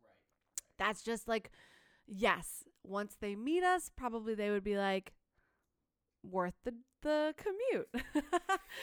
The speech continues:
Speaker 1: Yeah, and then, and, and in terms of, like, um, checking boxes off too, is that I've s-, we've seen on a lot of dating apps, and I think it's more common now than it was when we first got into this, is the, um,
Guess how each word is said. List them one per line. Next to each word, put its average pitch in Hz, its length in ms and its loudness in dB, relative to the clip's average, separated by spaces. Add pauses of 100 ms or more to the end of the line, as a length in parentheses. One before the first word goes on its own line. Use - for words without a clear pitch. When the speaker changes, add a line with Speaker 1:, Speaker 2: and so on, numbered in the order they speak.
(160)
Speaker 1:
Yeah, 196 220 10
and 180 120 10
then, 185 160 4
and, 170 240 6
and 165 140 4
in 165 60 -6
terms 233 300 4
of, 180 140 2
like, 127 340 4
um, 107 420 -4 (360)
checking 131 320 2
boxes 104 360 -2
off 104 200 -2
too, 107 220 -2
is 95 80 -2
that 101 100 -2
I've 104 100 -2
s-, - 140 6
we've 127 160 0
seen 139 200 6
on 123 60 -2
a 110 60 -6
lot 107 160 -4
of 107 80 -8
dating 110 260 -2
apps, - 280 0
and - 140 -14
I - 40 -8
think 135 220 -6
it's - 160 0
more 113 420 -6
common 107 560 -10
now 113 440 -8
than 117 100 -8
it 110 100 -10
was 98 420 -4
when 107 80 -10
we 95 60 -10
first 113 280 -4
got 131 120 0
into 156 140 -4
this, 170 260 6
is 110 240 -4
the, 113 260 -8
um, 90 320 -10